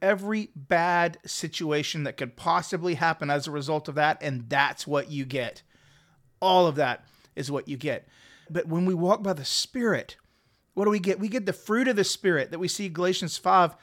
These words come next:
uh, you know, verses twenty-two and twenty-three. These are the fruits of the Spirit that allow us to do the things that we want to do, like to have self-control. Come on, anybody out there wanna have some self-control? Hey, how about some patience? You know, I always hear people say,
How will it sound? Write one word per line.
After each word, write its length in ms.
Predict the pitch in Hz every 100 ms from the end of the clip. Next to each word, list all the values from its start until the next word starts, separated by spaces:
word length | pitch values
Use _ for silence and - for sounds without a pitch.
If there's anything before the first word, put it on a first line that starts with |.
| - - -
uh, 60 | -
you 120 | 165
know, 80 | 160
verses 300 | 185 170 -
twenty-two 360 | 202 180 -
and 100 | 170
twenty-three. 420 | - 165 214 226
These 380 | 151 208 269 233
are 180 | - 220
the 100 | 196
fruits 320 | - 220 208
of 60 | 185
the 60 |
Spirit 480 | 170 - 247 208 156
that 140 | 170 170 - - -
allow 380 | 175 196 202
us 260 | 196 196 -
to 140 | - 160
do 200 | 165 202
the 120 | 180
things 320 | - 165 135
that 100 | 156
we 120 | 156
want 220 | 156 160
to 120 | - 160
do, 180 | 175
like 240 | 131 147 -
to 100 | 156
have 220 | 175 180
self-control. 600 | - 151 143 147 - 123
Come 220 | - 165
on, 120 | 160 131
anybody 380 | 156 156 160
out 100 | 160
there 120 | 160 160
wanna 160 | 151
have 120 | 151
some 140 | - 147
self-control? 680 | 151 143 151 - 143 156 - - - -
Hey, 100 | 175
how 120 | 147
about 200 | 202 226
some 180 | - 151
patience? 560 | - 151 180 - - -
You 60 |
know, 80 | 151
I 140 | 147 165
always 320 | 170 180 180
hear 100 | 185
people 200 | 175 160
say, 260 | - 127